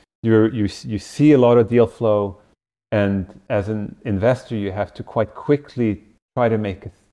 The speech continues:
uh, determination. Okay, is this something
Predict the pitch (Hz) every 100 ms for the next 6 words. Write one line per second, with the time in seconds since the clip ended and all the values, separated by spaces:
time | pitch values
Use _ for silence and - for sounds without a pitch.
0 | _ _ _ _ _ _ - - 123 -
1 | - - 139 117 107 127 117 131 135 117
2 | - 143 110 - 143 107 - 156 - _
3 | _ - 123 95 107 98 95